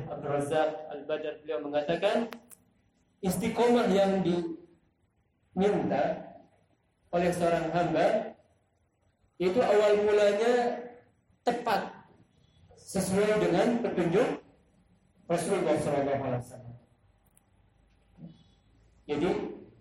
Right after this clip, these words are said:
apa? Hendaknya kalau kita ingin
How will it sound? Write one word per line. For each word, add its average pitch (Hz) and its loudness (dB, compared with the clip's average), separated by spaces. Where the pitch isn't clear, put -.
apa? 165 0
Hendaknya 160 0
kalau 165 2
kita 156 -2
ingin 151 -2